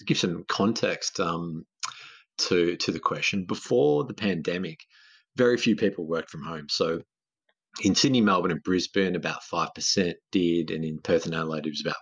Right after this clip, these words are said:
four percent. And al-, and although those numbers were small, um,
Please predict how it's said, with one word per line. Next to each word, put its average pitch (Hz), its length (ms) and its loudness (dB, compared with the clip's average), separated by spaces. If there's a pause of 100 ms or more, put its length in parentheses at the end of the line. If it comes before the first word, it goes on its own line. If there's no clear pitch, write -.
four 87 240 2
percent. - 360 -4 (400)
And 98 80 4
al-, 110 320 4 (120)
and 92 140 0
although 101 300 4
those 87 220 2
numbers 82 280 -4
were 76 80 -8
small, 80 440 -4 (120)
um, 78 220 -10